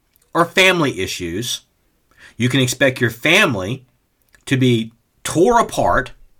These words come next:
And you can expect to suffer from some mental health issues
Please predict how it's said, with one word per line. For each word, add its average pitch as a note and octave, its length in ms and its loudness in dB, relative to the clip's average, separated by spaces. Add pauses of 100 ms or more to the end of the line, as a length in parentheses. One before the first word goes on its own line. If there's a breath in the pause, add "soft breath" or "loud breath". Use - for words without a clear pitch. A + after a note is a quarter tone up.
(640 soft breath)
And F3 140 2
you B3+ 60 2
can D#4+ 160 0
expect A#3 380 0
to A3+ 60 -4
suffer G3 220 -2
from F3 180 -8
some D3 160 -2
mental D3 280 0
health B2 280 0
issues E2 520 -10